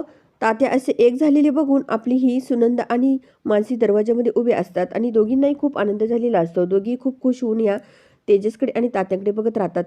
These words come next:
तर मित्रांनो, आता नेमकं काय होणार हे बघणंसुद्धा खूप इंटरेस्टिंग ठरणार आहे. तर थोडं तुझं थोडं माझं ह्या मालिकेचे डेली अपडेट मिळवण्यासाठी आपल्या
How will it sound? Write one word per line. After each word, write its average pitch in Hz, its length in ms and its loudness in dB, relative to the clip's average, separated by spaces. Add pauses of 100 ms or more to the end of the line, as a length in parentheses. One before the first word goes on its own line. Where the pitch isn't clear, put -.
तर 220 100 0
मित्रांनो, 226 400 0
आता 214 220 -4
नेमकं 254 340 0
काय 220 160 0
होणार 220 280 -2
हे 226 100 2
बघणंसुद्धा 226 540 -2
खूप 254 180 -2
इंटरेस्टिंग 240 420 -8
ठरणार 240 360 -6
आहे. 180 280 -2 (520)
तर 214 200 2 (460)
थोडं 247 260 4
तुझं 285 260 0
थोडं 285 200 4
माझं 220 260 0
ह्या 240 160 0
मालिकेचे 214 480 -2
डेली 190 260 2
अपडेट 185 340 -2
मिळवण्यासाठी 202 560 -2
आपल्या 196 260 0